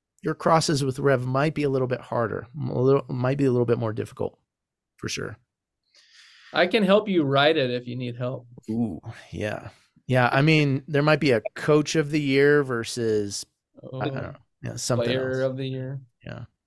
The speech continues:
Speaker 1: Would you rather go undefeated or would you rather, no, um, I'm giving away too much. Anyway.
Speaker 2: All right.
Speaker 1: Well, hey, guys,
Speaker 2: Hey, that
Speaker 1: thanks.
Speaker 2: was fun.
Speaker 1: Yeah, thanks for your time today. Um, let me
Speaker 2: Great
Speaker 1: ask
Speaker 2: time. Keep up the good work, Brad. You're awesome.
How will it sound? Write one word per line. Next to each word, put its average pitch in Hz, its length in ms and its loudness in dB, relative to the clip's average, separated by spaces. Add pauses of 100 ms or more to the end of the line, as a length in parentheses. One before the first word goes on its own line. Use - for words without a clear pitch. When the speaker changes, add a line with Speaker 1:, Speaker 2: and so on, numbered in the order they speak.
(320)
Speaker 1:
Would 135 140 0
you 139 60 -2
rather 143 220 6
go 143 160 2
undefeated 170 600 -2
or 151 160 2
would 127 160 2
you 127 80 -2
rather, 127 380 2
no, 110 160 -12 (440)
um, 107 220 -6 (540)
I'm 139 160 0
giving 165 240 4
away 143 240 6
too 135 140 -2
much. 104 260 -4
Anyway. 127 340 2 (160)
Speaker 2:
All 147 80 2
right. 151 180 2 (120)
Speaker 1:
Well, 175 120 6
hey, 196 120 8
guys, 165 200 6
Speaker 2:
Hey, 202 60 10
that 202 80 10
Speaker 1:
thanks. 233 200 8
Speaker 2:
was - 40 -4
fun. 220 380 2 (240)
Speaker 1:
Yeah, 170 220 6
thanks 196 220 0
for 196 80 0
your 165 60 2
time 170 240 2
today. 151 400 2
Um, 151 500 -2 (720)
let 185 220 2
me 220 60 6
Speaker 2:
Great 240 140 8
Speaker 1:
ask 220 300 6
Speaker 2:
time. 220 260 4
Keep 214 240 -4
up 240 140 4
the 214 80 -4
good 208 180 6
work, 202 300 2
Brad. 202 320 2
You're 190 180 -4
awesome. 180 600 -6